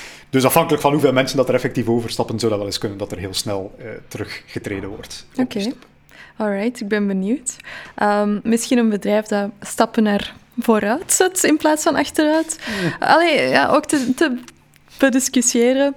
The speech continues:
Speaker 2: PayPal,
Speaker 1: Mhm.
Speaker 2: eh, Ghost Crypto. Ehm, ze hebben nu, nu hun Pi U S D, ik weet niet hoe dat je het best uitspreekt eigenlijk.
Speaker 1: PayPal dollars.
Speaker 2: PayPal do-,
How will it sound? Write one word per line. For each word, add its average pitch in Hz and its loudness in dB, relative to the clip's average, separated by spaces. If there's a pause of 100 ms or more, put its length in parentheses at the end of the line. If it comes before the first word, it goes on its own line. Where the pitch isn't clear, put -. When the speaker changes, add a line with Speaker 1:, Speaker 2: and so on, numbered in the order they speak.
(140)
Speaker 2:
PayPal, 339 2 (320)
Speaker 1:
Mhm. - 0
Speaker 2:
eh, 233 4 (240)
Ghost 294 2
Crypto. 214 2 (320)
Ehm, 226 4
ze 214 4
hebben 220 4
nu, 226 2 (240)
nu 262 4
hun 247 4 (340)
Pi 277 2 (180)
U 240 4
S - -4
D, - -8
ik 240 -2
weet 277 2
niet 370 -2
hoe 311 2
dat 262 0
je - 0
het 208 -4
best - -4
uitspreekt 247 -4
eigenlijk. 262 -2 (200)
Speaker 1:
PayPal 143 2
dollars. 101 -4
Speaker 2:
PayPal 247 2
do-, 214 0